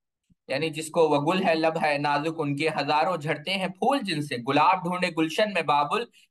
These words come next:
ये देख गुलशन गुलाब में है। यानी अल्लाह के रसूल सल्लल्लाहु अलैहि वसल्लम का चेहरा इतना हसीन था, जिसके मुतालिक सैयदना हसन कहते हैं, "वहसन मिन कलम तरखत तुआइनी व अजमल मिन कलम तलिदिन निसाउ खुलिक़्त मुबर्रा मिन कुल्ली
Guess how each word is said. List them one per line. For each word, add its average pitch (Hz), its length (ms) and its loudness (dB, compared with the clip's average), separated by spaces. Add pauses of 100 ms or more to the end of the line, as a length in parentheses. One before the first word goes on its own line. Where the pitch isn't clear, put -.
ये 175 200 0
देख 247 220 2
गुलशन 240 360 0
गुलाब 185 380 2
में 123 60 -8
है। 117 140 -8
यानी 190 360 -2 (260)
अल्लाह 180 320 2
के 196 140 -4
रसूल 208 380 0
सल्लल्लाहु 185 440 0
अलैहि 180 120 0
वसल्लम 190 320 -2
का 190 160 -2
चेहरा 170 340 0
इतना 175 220 -2 (100)
हसीन 220 360 -6
था, 147 180 4 (560)
जिसके 139 400 -6
मुतालिक 165 480 4
सैयदना 170 300 4
हसन 175 400 2
कहते 185 240 -2
हैं, 185 80 0
"वहसन 180 460 -2
मिन 185 160 -6
कलम 170 280 2
तरखत 160 460 2
तुआइनी 170 380 2
व 160 80 2
अजमल 160 420 -2
मिन 180 160 -8
कलम 165 260 0
तलिदिन 156 380 -4
निसाउ 165 460 0
खुलिक़्त 175 340 -4
मुबर्रा 185 420 0
मिन 170 140 -8
कुल्ली 165 280 -4